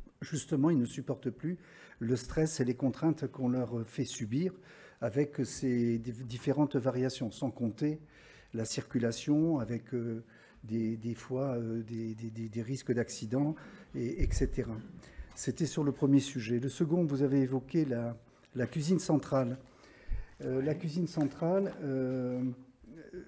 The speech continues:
on l'a fait sur un terrain qui avait été en son temps donné par monsieur Châtelain. Émile Châtelain, c'était un grand monsieur de Bègles qui avait, euh, eu le malheur de perdre son enfant et qui avait souhaité que le domaine porte son nom, ce que vous avez fait d'ailleurs,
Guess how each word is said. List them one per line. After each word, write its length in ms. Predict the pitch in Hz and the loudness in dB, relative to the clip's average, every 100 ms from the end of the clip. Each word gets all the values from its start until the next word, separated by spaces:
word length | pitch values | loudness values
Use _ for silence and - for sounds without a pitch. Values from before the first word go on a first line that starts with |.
| - - - | -14 -10 4
on 140 | 147 | 6
l'a 140 | 147 | 6
fait 160 | 147 185 | 6 2
sur 260 | 175 151 135 | 4 2 4
un 100 | 135 | 4
terrain 460 | 135 127 147 180 | 4 4 6 4
qui 240 | 175 151 135 | 2 2 4
avait 240 | 123 139 | 6 4
été 260 | 131 - 147 | 4 2 2
en 120 | 127 | 2
son 240 | - 127 | 0 -2
temps 260 | 120 165 170 | 0 2 4
donné 360 | 127 127 151 | 4 4 2
par 260 | 170 135 117 | 0 -4 2
monsieur 320 | 123 123 - | 4 2 -2
Châtelain. 560 | - - - 123 120 120 - - - - - | -4 -4 0 0 0 -2 -8 -20 -20 -8 2
Émile 260 | 131 147 | 6 6
Châtelain, 500 | 143 151 - 135 180 | 4 0 4 4 4
c'était 460 | 185 147 - 139 131 | 4 -2 0 0 2
un 60 | |
grand 200 | 123 131 | 0 2
monsieur 520 | 151 139 - - 156 151 123 | 2 2 0 0 0 0 -4
de 100 | 127 | -4
Bègles 480 | 113 135 180 147 117 | 2 2 2 -2 -8
qui 300 | - 139 123 | -8 -2 2
avait, 380 | 120 135 135 123 | 2 2 2 2
euh, 180 | 117 117 - - - - - | 0 -4 -10 -20 -20 -14 -4
eu 120 | 120 | 0
le 120 | 120 | 0
malheur 640 | 113 117 123 131 143 139 | 2 2 4 4 4 2
de 80 | 123 | -2
perdre 320 | 117 135 123 | -2 -2 -2
son 260 | 127 - 120 | -6 0 2
enfant 380 | 120 120 175 175 | 2 0 2 2
et 80 | 123 | 2
qui 160 | - | 0
avait 160 | 120 127 | 0 -2
souhaité 460 | - 135 120 175 | -2 -2 0 0
que 260 | 160 - 120 - - - - - | 0 0 -2 -4 -18 -20 -18 -2
le 120 | 117 | 0
domaine 520 | 113 135 143 151 135 | 2 4 6 6 6
porte 380 | 120 147 131 - | 2 -4 -4 -4
son 240 | 131 - 117 | -4 2 4
nom, 240 | 139 175 | 6 4
ce 220 | 143 - | -2 -8
que 180 | 123 - | -8 -4
vous 400 | 117 113 123 120 | -2 -2 -6 -6
avez 200 | 113 113 | -4 -6
fait 200 | - 165 | -4 -6
d'ailleurs, 380 | 160 120 135 | -6 -6 -6